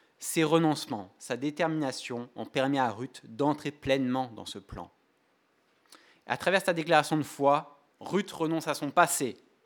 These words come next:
à ses racines, à ses valeurs, à toutes les influences qui ont fait d'elle la femme qu'elle est et déclare : « Je ne veux plus de cette vie. Je veux quelque chose de plus. Je veux quelque chose de mieux. » Elle fait cette alliance avec Dieu,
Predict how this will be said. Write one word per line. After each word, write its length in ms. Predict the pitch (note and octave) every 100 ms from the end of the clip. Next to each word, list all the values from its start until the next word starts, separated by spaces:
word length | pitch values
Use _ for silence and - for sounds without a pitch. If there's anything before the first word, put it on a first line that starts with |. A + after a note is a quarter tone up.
| _
à 80 | A2+
ses 180 | - B2+
racines, 520 | D#3 D#3+ B2+ G#2+ F2+ _
à 60 |
ses 160 | A#2 A#2+
valeurs, 540 | A2 D#3 C3+ A2 - - _ _ -
à 100 | B2
toutes 280 | - A3 F#3
les 140 | E3+
influences 460 | F#3 F3+ G3+ F#3+ F#3
qui 120 | E3+
ont 80 | C3+
fait 160 | D3+
d'elle 360 | C3 D3 E3+ E3 - _
la 120 | B2+
femme 300 | B2 D#3 D#3+
qu'elle 220 | D3 A2+ A2+
est 280 | C#3 D3 _ _ _ _ _
et 100 | A2+
déclare : « 640 | A#2 A2+ A#2+ A#2 B2+ - _ _ _ _ _ A2+
Je 40 |
ne 100 | G#2+
veux 140 | G#2
plus 220 | G#2 - C#3
de 100 | G#2
cette 200 | G2 F#2
vie. 200 | F#2 F2 _ _ _ _ _ _ _ _ -
Je 100 | A#2+
veux 120 | A2+
quelque 220 | A2+ G#2
chose 200 | - A2+
de 80 | G#2
plus. 500 | - C3 - - - _ _ _ _ _ _ _ _ _ _ _
Je 80 | G#2+
veux 60 |
quelque 220 | A#2 A2
chose 260 | A2+ C3+ A2+
de 80 | G2+
mieux. » 340 | G2+ A#2 C3 A#2 _ _ _ _ _ _ _ _ _ _ _ _ _ _ - - _ _
Elle 160 | - D3
fait 280 | D3 - F#3+
cette 200 | F#3 E3
alliance 400 | E3 E3+ E3+ D3
avec 220 | B2+ A#2+
Dieu, 280 | A#2+ B2